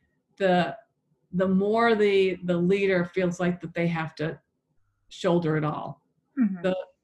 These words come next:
Speaker 1: the, the larger the organization, they've got more, um,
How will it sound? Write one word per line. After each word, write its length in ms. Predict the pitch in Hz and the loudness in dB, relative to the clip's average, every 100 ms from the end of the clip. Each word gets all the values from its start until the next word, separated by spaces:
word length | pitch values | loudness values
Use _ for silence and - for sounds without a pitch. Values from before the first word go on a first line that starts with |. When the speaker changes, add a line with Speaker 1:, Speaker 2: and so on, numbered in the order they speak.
| - 185 | -10 0
Speaker 1:
the, 280 | 180 156 - _ _ | 0 0 -6 _ _
the 60 | 190 | -8
larger 480 | 180 214 262 285 269 | -4 2 4 4 4
the 160 | 220 208 | 4 2
organization, 920 | 202 190 180 190 185 180 185 180 180 _ _ | 0 -2 -2 0 0 -2 0 0 -2 _ _
they've 160 | 196 185 | -6 -2
got 220 | 202 196 | -2 -2
more, 800 | 196 196 202 196 185 185 175 - | -2 0 0 2 2 2 0 -4
um, 440 | 175 170 165 160 | -4 -2 -2 -4